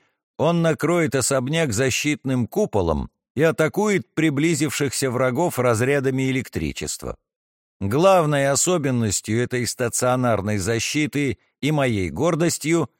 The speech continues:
стали контуры самоподзарядки и грубый накопитель эфира. Всё по рецепту, подсмотренному в дневниках Бернулли.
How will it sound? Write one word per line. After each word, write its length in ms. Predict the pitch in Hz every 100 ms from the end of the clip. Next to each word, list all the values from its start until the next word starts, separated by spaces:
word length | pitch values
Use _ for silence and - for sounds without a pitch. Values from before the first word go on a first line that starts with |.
| _ _ _
стали 460 | - - 190 208 185
контуры 600 | - 180 185 165 170 156
самоподзарядки 1300 | - 156 147 135 117 82 101 110 165 165 - 156 139 _ -
и 120 | 156
грубый 540 | 120 139 170 156 156
накопитель 800 | 147 135 104 98 113 117 107 104
эфира. 440 | 92 - 71 62 - _ _ _ _ _
Всё 340 | - - 220
по 140 | 208 143
рецепту, 1000 | 139 110 - 175 202 - 170 170 135 - _ -
подсмотренному 1120 | 147 143 - 147 196 165 170 175 165 165 160
в 120 | 110 95
дневниках 800 | 147 151 131 131 - 143 120
Бернулли. 720 | 95 135 117 92 76 64 55